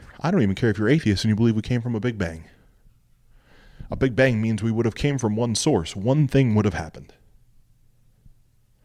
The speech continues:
No different if you believe we came from God, or if you're more spiritual like I am and God is a source of energy.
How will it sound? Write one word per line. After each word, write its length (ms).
No 100
different 240
if 80
you 60
believe 180
we 80
came 160
from 140
God, 340
or 80
if 60
you're 80
more 140
spiritual 400
like 180
I 120
am 120
and 140
God 220
is 100
a 60
source 360
of 120
energy. 400